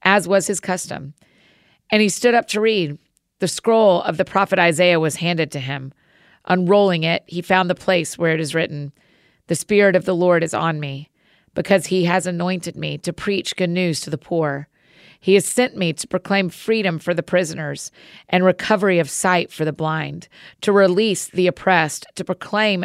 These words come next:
the year of the Lord's favor." Then he rolled up the scroll, gave it back to the attendant, and sat down.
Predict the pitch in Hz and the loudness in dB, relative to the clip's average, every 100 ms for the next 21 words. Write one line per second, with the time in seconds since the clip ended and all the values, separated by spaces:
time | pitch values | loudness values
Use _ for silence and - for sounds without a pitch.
0 | 165 180 165 185 175 165 170 160 156 156 | -2 -2 0 0 0 0 -4 -4 -2 -4
1 | - - 160 151 151 160 _ _ _ _ | -6 -6 -4 -4 -8 -12 _ _ _ _
2 | _ _ - - _ 190 202 180 208 226 | _ _ -20 -20 _ 0 2 4 4 4
3 | 214 - 160 - 156 147 160 - - 190 | 2 0 -6 -4 0 0 0 -4 -2 0
4 | 180 190 196 - 175 165 - 180 160 151 | 2 4 2 0 -2 -2 -2 -4 -4 -6
5 | 143 - 156 - 139 135 139 | -8 -4 -4 -4 -6 -8 -10